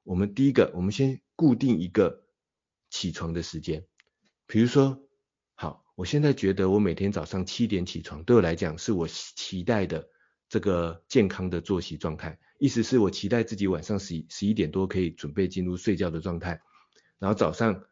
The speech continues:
七点可以醒过来，然后我准备一下，我就有充足的精神出门上班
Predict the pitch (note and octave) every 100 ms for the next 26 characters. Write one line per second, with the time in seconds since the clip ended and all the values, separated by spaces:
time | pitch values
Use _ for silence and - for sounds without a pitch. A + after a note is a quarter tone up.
0 | _ - A2 G#2 F2 - _ _ _ F2
1 | F#2+ - D2+ G2 E2 C#2+ - _ - F#2+
2 | G#2+ F2+ D#2+ G#2 - - _ _ - -
3 | G2+ D#2+ - - E2+ A2 F2+ - G#2 F#2+
4 | E2+ E2+ D#2 F#2 F#2 E2 D#2+ G2+ F#2 E2
5 | D#2 - F#2 E2 D#2+